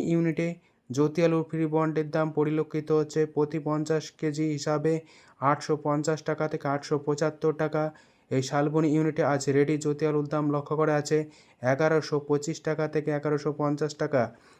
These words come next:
ঝাড়গ্রাম জেলার বিনপুর ইউনিটে জ্যোতি আলুর ফ্রি বন্ডের দাম চলছে আটশো পঞ্চাশ টাকা থেকে আটশো ষাট টাকা, যেখানে রেডি জ্যোতি আলুর দাম চলছে এগারোশো টাকা। এই ঝাড়গ্রাম জেলার বিনপুরে আজ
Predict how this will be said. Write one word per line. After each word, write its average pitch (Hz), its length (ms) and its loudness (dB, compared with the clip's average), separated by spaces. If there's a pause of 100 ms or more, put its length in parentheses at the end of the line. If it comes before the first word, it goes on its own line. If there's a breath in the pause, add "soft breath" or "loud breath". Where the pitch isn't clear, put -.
(200 soft breath)
ঝাড়গ্রাম 160 500 2
জেলার 170 260 2 (100)
বিনপুর 160 500 0
ইউনিটে 160 400 0 (460 soft breath)
জ্যোতি 147 300 0
আলুর 165 220 4
ফ্রি 156 180 -4
বন্ডের 156 400 0
দাম 156 200 0
চলছে 156 300 0
আটশো 147 360 0
পঞ্চাশ 151 400 0
টাকা 156 240 -2
থেকে 151 200 -2
আটশো 147 260 -2
ষাট 151 320 -2
টাকা, 156 240 0 (480 soft breath)
যেখানে 139 320 0
রেডি 135 260 0
জ্যোতি 151 280 -2
আলুর 151 220 0
দাম 147 220 0
চলছে 147 320 0
এগারোশো 147 440 -2
টাকা। 151 260 0 (480 loud breath)
এই 143 120 4
ঝাড়গ্রাম 156 480 0
জেলার 165 300 0
বিনপুরে 156 540 0
আজ 156 180 0